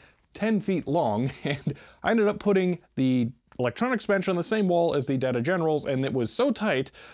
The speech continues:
that I had towels between the two because they were pushing against the walls <laughs> because there was no space. So I just literally could not get in to work on these, and they ended up just being stored until a better situation ended up happening for me.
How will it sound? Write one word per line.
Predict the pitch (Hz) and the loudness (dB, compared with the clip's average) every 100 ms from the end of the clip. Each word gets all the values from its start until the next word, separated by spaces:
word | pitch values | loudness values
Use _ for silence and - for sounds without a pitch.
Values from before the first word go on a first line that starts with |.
| - - | -8 0
that | 143 | 2
I | 151 | 2
had | 170 - | 0 -2
towels | - 226 233 160 127 - | -6 0 2 2 2 0
between | 139 - 180 190 | -2 2 2 4
the | 131 | 2
two | 120 226 202 127 127 - | 0 2 4 2 0 -4
because | 135 151 143 | -4 0 2
they | 147 | 2
were | 135 | 2
pushing | - 226 208 220 180 | 2 0 2 2 2
against | 165 180 - 160 | 0 -2 -4 0
the | 160 | 0
walls | 143 190 160 123 - - - - | 2 4 4 4 2 -2 -4 -6
<laughs> | - | -4
because | 147 160 147 139 - - | -2 0 0 0 -10 -4
there | 156 | 0
was | 160 151 | 2 2
no | 160 139 | 0 0
space. | 156 117 - - | 0 0 -2 -4
So | - 151 147 - - - - | 0 2 0 -4 -20 -16 -2
I | 160 | 0
just | 143 175 - - - - | 2 0 -2 -8 -8 0
literally | 185 247 196 175 | 2 4 4 4
could | - 220 190 | 2 2 2
not | 185 170 135 - | 2 -2 -4 -2
get | 143 190 | 0 2
in | 151 139 127 | 2 0 0
to | 127 | 2
work | 120 139 120 | 2 2 2
on | 110 104 | 0 0
these, | 101 101 | 0 -2
and | 113 117 110 - - - | -2 -2 -2 -6 -20 -6
they | 147 | -2
ended | 160 147 | 0 2
up | 143 | 0
just | 135 131 | 0 -2
being | 131 110 | 0 -2
stored | - - 156 131 117 113 | -4 0 2 4 4 2
until | 117 107 123 113 110 - | 0 0 0 2 0 -2
a | 113 | -2
better | 101 147 147 135 | -2 0 2 2
situation | - 127 127 117 104 110 107 | 0 -2 -2 0 -2 -2 -2
ended | 98 95 | -2 -2
up | 90 | -2
happening | 135 117 101 90 | 0 0 -2 -4
for | 101 90 | -6 -6
me. | 85 | -8